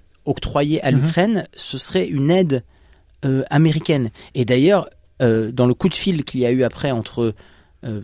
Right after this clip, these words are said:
Speaker 1: Trump et Zelensky, euh, le président ukrainien, lui, dans la presse, quelques heures après, a, euh, parlé des avions F seize, euh, supplémentaires, euh, avions F seize de conception américaine.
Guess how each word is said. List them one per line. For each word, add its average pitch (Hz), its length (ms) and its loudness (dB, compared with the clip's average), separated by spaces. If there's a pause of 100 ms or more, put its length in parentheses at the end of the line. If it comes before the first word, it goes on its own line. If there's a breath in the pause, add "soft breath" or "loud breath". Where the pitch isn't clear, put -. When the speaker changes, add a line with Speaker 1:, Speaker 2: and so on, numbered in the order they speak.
Speaker 1:
Trump 160 420 0
et 139 100 -6
Zelensky, 113 720 -4 (500 soft breath)
euh, 117 260 -2
le 117 100 0
président 185 480 0
ukrainien, 151 500 -2
lui, 170 240 -2
dans 120 540 -6
la 117 120 -4
presse, - 280 -4
quelques 127 320 -4
heures 117 140 -2
après, 233 300 -2 (540 loud breath)
a, 147 340 2
euh, 117 260 2
parlé 151 420 0
des 135 300 0
avions 135 300 0
F - 100 -6
seize, 156 400 0 (240)
euh, 120 420 0
supplémentaires, 139 800 0 (440 loud breath)
euh, 120 300 0 (340)
avions 135 280 0
F - 40 -2
seize 226 220 0
de 147 80 -4
conception 220 560 -4 (580 loud breath)
américaine. 165 580 2